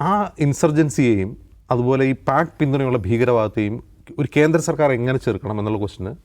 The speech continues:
അവിടെയുള്ള മനുഷ്യരെ കൂടെ നിർത്തി മാത്രമേ അതിനെ ചെറുക്കാൻ കഴിയൂ. അതാണ് ഒന്നാമത്തെ ക്വസ്റ്റ്യൻ. പക്ഷേ ഇന്ത്യയിലെ, ഇന്ത്യയിൽ ഉണ്ടായിരുന്ന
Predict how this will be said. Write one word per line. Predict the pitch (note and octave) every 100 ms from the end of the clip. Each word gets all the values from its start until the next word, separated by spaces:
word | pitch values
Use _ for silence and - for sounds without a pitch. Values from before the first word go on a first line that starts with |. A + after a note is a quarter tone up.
| _
അവിടെയുള്ള | C3+ D3 F3 E3+ D#3+
മനുഷ്യരെ | C#3 A#2+ A#2 - C#3+
കൂടെ | - A#2+
നിർത്തി | A#2+ A2+ A#2
മാത്രമേ | A2 G#2+ G#2+
അതിനെ | G#2+
ചെറുക്കാൻ | - A2+ D3 A#2+
കഴിയൂ. | D#2 - - _ -
അതാണ് | C3+
ഒന്നാമത്തെ | C3+ B2+ B2+
ക്വസ്റ്റ്യൻ. | B2 - - - - - _ _ _
പക്ഷേ | - F#3 E3
ഇന്ത്യയിലെ, | D#3+ D#3+ F3+ A3 D3+ C#3+ - - B2 - -
ഇന്ത്യയിൽ | A2 B2 B2+ D3+ D#3+ -
ഉണ്ടായിരുന്ന | C#3 C3 C3